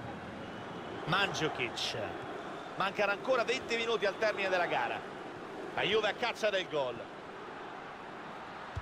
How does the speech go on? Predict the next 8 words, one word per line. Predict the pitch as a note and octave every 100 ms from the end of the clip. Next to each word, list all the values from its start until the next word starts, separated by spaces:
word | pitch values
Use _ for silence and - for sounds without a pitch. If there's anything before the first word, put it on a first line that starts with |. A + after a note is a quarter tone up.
| - -
Cerca | G3+ G#3 A#3+
i |
compagni. | A3+ G#3+ A3 G3 F3 - - - - - - - - - - - - - - - - -
Ci | -
aspetta | C#3 - G#3+ G3+
il | F#3
calcio | C#4+ A#3 - G3
d'angolo. | C#3+ A#2+ A2+ F#2 -